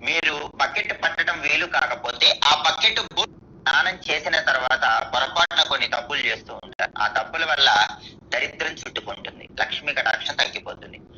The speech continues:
వాటిలో ముఖ్యమైనది ఏంటంటే స్నానం పూర్తి కాగానే బకెట్ ఖాళీగా ఉంచుతారు. అలా ఎప్పుడూ చేయకూడదు. మీరు స్నానం చేశాక బకెట్ నిండా నీళ్లు పట్టి ఆ బకెట్ ని ఉంచాలి. లేదా మీరు బకెట్ పట్టడం వీలు కాకపోతే ఆ బకెట్ బో-, స్నానం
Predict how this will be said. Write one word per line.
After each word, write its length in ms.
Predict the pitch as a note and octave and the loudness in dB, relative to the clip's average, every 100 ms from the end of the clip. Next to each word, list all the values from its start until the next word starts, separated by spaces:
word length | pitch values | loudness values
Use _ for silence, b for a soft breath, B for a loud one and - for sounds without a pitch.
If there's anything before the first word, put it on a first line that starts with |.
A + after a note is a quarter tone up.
| B - - | B -6 -2
వాటిలో 320 | - - - | 0 0 -2
ముఖ్యమైనది 640 | - - - F3 D3 C3 | -4 -4 0 2 0 -2
ఏంటంటే 340 | G#2+ G#2 G#2 D3 G#3 - - C#3+ | -2 -2 -2 -4 -4 -10 -8 2
స్నానం 260 | C3+ F3+ - | 2 2 0
పూర్తి 200 | E3 - | -2 2
కాగానే 280 | D#3+ D#3 D#3 - | 4 6 4 4
బకెట్ 280 | C#3+ F#3 - - | 2 0 0 2
ఖాళీగా 320 | C#3 D3+ C#3+ A#2 | 2 2 0 -2
ఉంచుతారు. 360 | - - - - G#2 | -6 -6 -6 -2 0
అలా 120 | A2 | 2
ఎప్పుడూ 380 | A2 G2+ - G3 | 0 -4 -6 -6
చేయకూడదు. 500 | - G#2 F#2 - A2+ - B | -6 -8 -8 -12 -16 -20 B
మీరు 120 | - A#2+ | -6 -6
స్నానం 400 | - C3+ F#3+ F#3 | -2 2 2 0
చేశాక 340 | D#3+ E3+ D#3+ F#3+ - | -2 0 0 -2 -4
బకెట్ 340 | C#3 F3+ - | -2 0 2
నిండా 320 | E3 F3 F#3 G3+ - | 0 0 0 0 2
నీళ్లు 260 | E3+ F3+ | 0 0
పట్టి 340 | - C#3+ - A3 B2+ | -2 -2 0 0 0
ఆ 40 | - | 2
బకెట్ 340 | A#2+ - B2 D#3+ | 0 0 -4 -4
ని 60 | D3+ | -10
ఉంచాలి. 440 | - G2 F#2+ G#2+ G2+ - - - - | -4 0 2 0 -6 -12 -18 -14 -4
లేదా 360 | G#2+ B2 B2 G#2+ G#2 G#2+ | 0 0 0 2 2 0
మీరు 260 | D3 E3 D#3 D3 - C3+ | 0 0 0 -2 -4 -2
బకెట్ 320 | B2+ G#3+ - - | -2 -4 -4 -2
పట్టడం 360 | E3 E3 E3+ D#3+ | 0 0 -2 -2
వీలు 240 | D3 E3 | 0 0
కాకపోతే 600 | E3+ - C3 - B2+ D3+ - - | -2 -2 -2 -2 -2 2 4 4
ఆ 80 | C#3+ - | 4 4
బకెట్ 340 | - - D3 - - | 2 2 0 -2 -6
బో-, 140 | F#3 - - - - | -6 -8 -14 -20 -8
స్నానం 320 | - C#3+ F#3 | 0 2 2